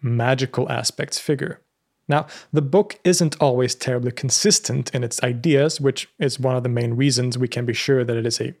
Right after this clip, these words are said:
compilation, but nonetheless, there is an intricate system of threads where everything from the divine names, the letters that make them up, the stars and heavenly spheres, the human soul, and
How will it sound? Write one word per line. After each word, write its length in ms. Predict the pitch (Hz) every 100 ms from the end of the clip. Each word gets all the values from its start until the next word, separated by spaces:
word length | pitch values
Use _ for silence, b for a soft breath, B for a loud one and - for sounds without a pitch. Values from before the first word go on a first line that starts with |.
| -
compilation, 800 | 123 117 135 190 156 139 156 - _ B B B B
but 160 | 147
nonetheless, 640 | 143 139 160 143 123 139 -
there 120 | 147
is 120 | 139
an 180 | 143 - -
intricate 480 | 175 175 165 156
system 560 | - - 165 147 - 131
of 100 | 123
threads 640 | - - 139 123 143 -
where 160 | 135 123 B B B
everything 600 | 147 147 147 147 135 123
from 260 | 127 117
the 80 | 117
divine 480 | 113 113 113 107 110
names, 540 | 131 143 147 147 139 B B B
the 100 | 123
letters 480 | 117 123 131 127
that 180 | - 139
make 280 | 123 113 117
them 160 | 127 143
up, 340 | 143 139 - b b b
the 80 | 127
stars 680 | - - 131 131 135 135
and 140 | 127 117
heavenly 340 | 123 120 117
spheres, 640 | 113 - - 139 139 139 - B B
the 80 | 135
human 340 | - 131 120
soul, 480 | 113 - 143 143 135
and 180 | 123